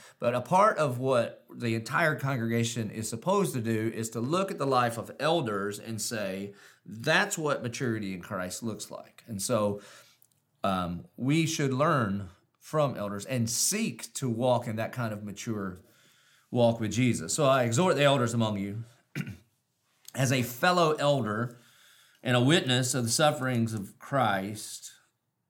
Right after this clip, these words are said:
By the way, just notice right off the bat, he just says that, um,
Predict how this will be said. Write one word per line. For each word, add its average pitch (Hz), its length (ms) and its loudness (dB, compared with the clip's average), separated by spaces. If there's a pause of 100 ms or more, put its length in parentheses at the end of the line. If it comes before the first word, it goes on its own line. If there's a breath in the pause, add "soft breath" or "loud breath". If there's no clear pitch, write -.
(260)
By 127 160 0
the 127 80 -2
way, 120 160 2
just 117 200 -2
notice 117 460 0
right 127 180 0
off 117 140 2
the 113 80 -4
bat, 104 380 0
he 110 160 0
just 104 300 -4
says 101 480 -4
that, 101 360 -4
um, 95 500 -6